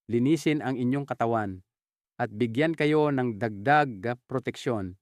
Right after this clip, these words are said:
laban sa sakit na kidney stones. Kaya kung may pangamba o kasaysayan ng silya sa bato, gawin ng kaibigan ang pakwan. Isang masarap, mura,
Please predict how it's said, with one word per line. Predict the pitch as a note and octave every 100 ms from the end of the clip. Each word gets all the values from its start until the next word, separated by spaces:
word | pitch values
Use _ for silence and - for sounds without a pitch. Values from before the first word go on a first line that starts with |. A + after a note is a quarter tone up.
| _ _ _
laban | - A2+ C3 B2+
sa | A#2+
sakit | G#2+ - C3+ C3+
na | A#2+
kidney | - B2+ A2
stones. | G#2 - A#2+ F2+ E2+ _ _ _ _ _ _ _ _ _ _ _ -
Kaya | A2 D3+ F3
kung | D#3+ C#3
may | E3+
pangamba | - D#3+ D#3 C#3+ D3+ D3+
o | B2
kasaysayan | B2+ B2+ A#2 D3+ D#3 C#3+
ng | C3 A#2
silya | - F#3 D#3
sa | C3+
bato, | A#2+ A#2 F#2+ G#2 _ _ _ _ _ _ _ -
gawin | A2+ D#3+
ng | E3 D3+
kaibigan | B2+ A#2+ C#3 A#2+ A2+ A2 A2 _ _ _
ang | A#2+ A#2+
pakwan. | A#2+ - A#2+ G2+ F2 E2 _ _ _ _ _ _ G2+
Isang | G#2 G2+
masarap, | G2 G#2+ A#2 E3+ - _ _ _
mura, | G#2 A#2+ C3 D#3+